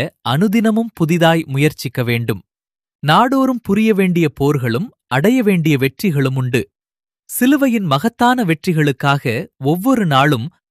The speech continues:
ஆத்துமா தேவனோடு ஊக்கமாய் போராட வேண்டும். தேவன் பக்கம் சித்தம் வைத்தல். நீயே உன் சித்தத்தை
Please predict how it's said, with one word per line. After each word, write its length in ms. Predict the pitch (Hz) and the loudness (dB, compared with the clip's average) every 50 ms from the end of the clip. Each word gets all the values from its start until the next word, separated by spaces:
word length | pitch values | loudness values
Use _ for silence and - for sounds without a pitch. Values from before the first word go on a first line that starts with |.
| _ - | _ 0
ஆத்துமா 520 | 127 160 233 - _ - 262 240 240 233 220 | 2 2 2 0 _ -4 -2 0 2 2 2
தேவனோடு 580 | 165 165 170 170 160 170 160 165 165 151 160 170 - - - | 2 2 0 2 2 0 0 0 0 2 0 -2 -2 -4 -6
ஊக்கமாய் 680 | 131 160 214 - - - 170 135 127 120 127 151 - - | -4 -4 -4 -4 -2 -4 -2 0 0 0 0 -2 -4 -4
போராட 380 | 147 139 135 127 123 120 120 | -4 -2 0 0 0 0 -2
வேண்டும். 400 | 117 117 117 117 123 120 113 95 - _ _ _ _ _ _ _ _ _ _ _ - - | -2 -2 -2 -2 -2 -4 -6 -6 -8 _ _ _ _ _ _ _ _ _ _ _ -12 -6
தேவன் 460 | 131 143 175 226 269 254 269 240 202 | 0 2 2 2 2 0 -4 -6 -4
பக்கம் 420 | - 147 - - - 147 113 104 165 _ - | -6 -6 -6 -4 -6 -6 -4 -6 -10 _ -14
சித்தம் 480 | - - - 190 - _ - 196 151 | -12 -4 -4 -4 -4 _ -2 -2 0
வைத்தல். 460 | 127 123 117 117 - - 123 107 95 - _ _ _ _ _ _ _ _ _ _ _ - - | 0 -2 -2 -2 -2 -2 -2 -2 -2 -6 _ _ _ _ _ _ _ _ _ _ _ -6 0
நீயே 340 | 160 208 240 247 254 269 285 | 2 2 4 4 4 4 2
உன் 200 | 277 214 196 175 | 2 0 0 -2
சித்தத்தை 580 | 156 - - 143 _ - 185 170 - - 151 | -2 -4 -6 -6 _ -4 -4 -4 -2 -2 -2